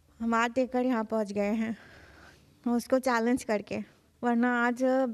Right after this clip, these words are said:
ब्लैंकेट से किसी का निकलने का दिल ही नहीं कर रहा है। तो ये कुरान के शहदाई लोग हैं जो यहाँ पर मौजूद हैं। अल्लाह ताला आपका कुरान के साथ जो रिश्ता है इतना मोहब्बत भरा, वो मज़ीद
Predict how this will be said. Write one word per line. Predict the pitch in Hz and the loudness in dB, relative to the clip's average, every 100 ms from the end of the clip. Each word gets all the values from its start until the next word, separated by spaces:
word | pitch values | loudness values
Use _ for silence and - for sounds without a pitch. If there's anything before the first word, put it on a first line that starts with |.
| 220 - - - | -8 -20 -18 -2
ब्लैंकेट | 254 240 240 247 | 0 2 -2 -2
से | 277 | -4
किसी | 262 240 254 | -2 -4 0
का | 254 | 0
निकलने | 247 240 226 226 | 2 2 0 0
का | 247 359 - - - - 240 | -2 -4 -10 -20 -20 -6 0
दिल | 254 | 2
ही | 254 | 2
नहीं | 226 | 0
कर | 214 208 | -2 -4
रहा | 196 | -4
है। | 208 - - - - _ - | -6 -12 -20 -20 -20 _ -4
तो | 240 226 220 | 0 0 2
ये | 226 233 | 2 0
कुरान | 254 240 233 | 0 0 2
के | 247 269 | 0 0
शहदाई | - 247 226 220 240 | 0 0 0 2 2
लोग | 254 226 | 2 0
हैं | 226 220 | -2 -6
जो | 220 | -4
यहाँ | 226 220 | -2 -2
पर | 214 220 | -4 -4
मौजूद | 214 208 208 202 | -4 -4 -6 -6
हैं। | 220 - - - | -6 -8 -18 -6
अल्लाह | 247 247 | -2 0
ताला | 233 226 226 226 226 | 2 2 2 2 2
आपका | 226 220 226 220 220 - - - - | 0 0 0 0 -2 -10 -20 -12 -2
कुरान | 254 233 240 | 2 2 2
के | 254 269 | 0 -2
साथ | 262 233 220 - - - - | 0 0 0 -6 -18 -20 -10
जो | - 233 214 214 - - - - 226 | -2 0 0 -4 -10 -20 -20 -10 0
रिश्ता | 262 240 - 285 | 2 2 0 0
है | 269 233 | 0 -2
इतना | 226 240 | -2 -2
मोहब्बत | 233 247 254 220 240 | 0 0 -2 0 0
भरा, | 226 240 208 233 - - - 233 | 0 0 0 -4 -12 -20 -12 -4
वो | |
मज़ीद | 226 233 220 247 - | 0 0 2 -2 -4